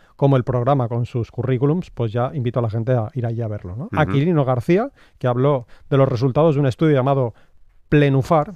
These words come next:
Speaker 1: que es la valoración de la calidad de vida y del bienestar nutricional de la población.
Speaker 2: Sí.
Speaker 1: El doctor Joan Quiles, aspectos básicos para un cambio de peso, los determinantes de la obesidad. La doctora María Dolores Salas, patrones dietéticos asociados a la obesidad y a sus comorbilidades.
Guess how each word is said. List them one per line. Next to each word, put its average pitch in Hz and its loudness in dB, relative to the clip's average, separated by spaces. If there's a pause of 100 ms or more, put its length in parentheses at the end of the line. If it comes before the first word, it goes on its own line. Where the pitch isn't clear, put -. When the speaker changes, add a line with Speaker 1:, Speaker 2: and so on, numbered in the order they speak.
Speaker 1:
que - -6
es 117 -2
la 123 -2
valoración 123 0
de 139 0
la 123 -2
calidad 131 0
de 135 0
vida 139 0
y 127 0
del 127 0
bienestar 131 -2
nutricional 131 0
de 123 -2
la 120 -2
población. 139 -4
Speaker 2:
Sí. - -4 (300)
Speaker 1:
El 139 0
doctor 135 0
Joan 131 0
Quiles, 170 0
aspectos 151 -2
básicos 156 -2
para 143 0
un 143 0
cambio 143 0
de 131 0
peso, 175 0
los 135 2
determinantes 131 0
de 117 -4
la 117 -2
obesidad. 156 -2 (340)
La 139 2
doctora 156 0
María 135 2
Dolores 135 2
Salas, 175 -2 (100)
patrones 156 2
dietéticos 139 0
asociados 131 0
a 139 -2
la 123 0
obesidad 131 0
y 131 -8
a 113 -4
sus - -8
comorbilidades. 135 -2